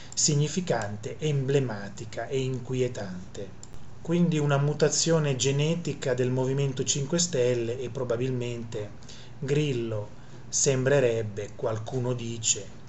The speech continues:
che voglia autoespellersi da un movimento che ormai non considera più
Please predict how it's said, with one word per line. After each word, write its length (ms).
che 160
voglia 460
autoespellersi 1400
da 120
un 80
movimento 720
che 120
ormai 460
non 220
considera 560
più 320